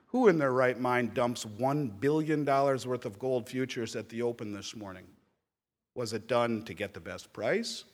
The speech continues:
or was it done to create an effect? As you can tell, we believe very,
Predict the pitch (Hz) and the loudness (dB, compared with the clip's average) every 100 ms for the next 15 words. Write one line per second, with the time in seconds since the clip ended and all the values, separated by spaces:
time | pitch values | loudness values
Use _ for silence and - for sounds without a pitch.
0 | _ _ _ _ _ _ - 151 135 131 | _ _ _ _ _ _ -6 2 2 2
1 | 127 - 127 127 113 - 107 - 117 113 | -2 -2 -2 -2 -6 -10 -10 -6 -2 0
2 | 110 107 - 123 87 - - _ _ _ | 0 -4 -2 -2 -2 -6 -20 _ _ _
3 | _ _ _ _ _ - 110 113 113 107 | _ _ _ _ _ -16 -8 -8 -8 -4
4 | - 123 123 120 117 110 113 110 120 120 | 2 2 2 -2 -4 -4 -4 -4 -2 0
5 | 113 | -2